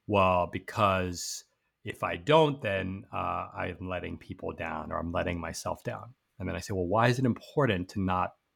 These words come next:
that you not let yourself down?" And usually we call it the fifth why. Usually by the end, the person is in tears. And it uncovers this,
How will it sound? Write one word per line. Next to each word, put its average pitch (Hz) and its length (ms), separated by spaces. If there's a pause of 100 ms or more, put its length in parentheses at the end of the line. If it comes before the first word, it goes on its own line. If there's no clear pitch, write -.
that 98 140
you 92 120
not 85 260
let 87 140
yourself 120 460
down?" 82 220 (880)
And 127 180
usually 208 260
we 135 80
call 165 200
it 180 80
the 160 80
fifth - 340
why. 87 300
Usually 196 800 (280)
by 127 160
the 127 160
end, 113 360 (140)
the - 80
person 113 340
is 90 120
in 92 120
tears. - 480 (1500)
And 117 500 (540)
it 143 140
uncovers 143 800
this, 101 240